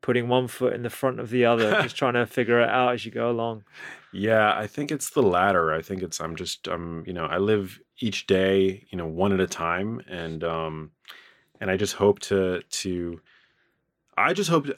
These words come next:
Speaker 2: you know, I'm just trying to do the best that I can and, and learn as much as I can and share as much as I can in a way that is as authentic and,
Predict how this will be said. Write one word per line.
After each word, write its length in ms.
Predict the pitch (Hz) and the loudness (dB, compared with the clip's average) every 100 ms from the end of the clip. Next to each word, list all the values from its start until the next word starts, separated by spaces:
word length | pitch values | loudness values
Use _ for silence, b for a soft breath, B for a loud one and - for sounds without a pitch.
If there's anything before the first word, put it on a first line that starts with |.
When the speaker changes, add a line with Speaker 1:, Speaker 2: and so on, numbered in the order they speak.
| - | -2
Speaker 2:
you 120 | 160 | 2
know, 100 | 139 | 4
I'm 200 | 117 139 | 4 2
just 180 | 156 - | 0 -4
trying 220 | 175 165 | -4 -4
to 60 | 135 | 0
do 120 | 113 | 2
the 80 | 98 | 4
best 240 | 92 92 | 4 2
that 80 | 85 | 0
I 80 | 78 | -4
can 400 | - 78 73 73 - | -4 -6 -6 -10 -10
and, 380 | 92 85 82 85 | -6 -6 -6 -8
and 200 | 87 85 | -10 -4
learn 260 | 92 101 | 0 0
as 100 | 98 | 0
much 120 | 101 | -2
as 80 | 95 | -2
I 80 | 92 | -4
can 640 | - 87 87 87 85 87 - | -4 -6 -6 -6 -8 -10 -12
and 400 | 87 82 80 78 | -12 -10 -10 -4
share 420 | - - 92 90 | -2 0 2 2
as 120 | 92 | 0
much 160 | 90 87 | -4 -6
as 80 | 85 | -8
I 80 | |
can 480 | 82 80 80 80 80 | -8 -8 -6 -6 -8
in 180 | 78 85 | -10 -10
a 80 | 82 | -6
way 240 | 80 82 | -4 -4
that 160 | 82 78 | -6 -6
is 320 | 78 76 - b b b b | -8 -10 -14 b b b b
as 360 | - 78 76 76 - | -6 -4 -4 -8 -8
authentic 680 | 82 - 101 92 98 90 - | -10 -4 -2 0 -2 -2 -8
and, 400 | 90 80 78 73 | -12 -10 -10 -12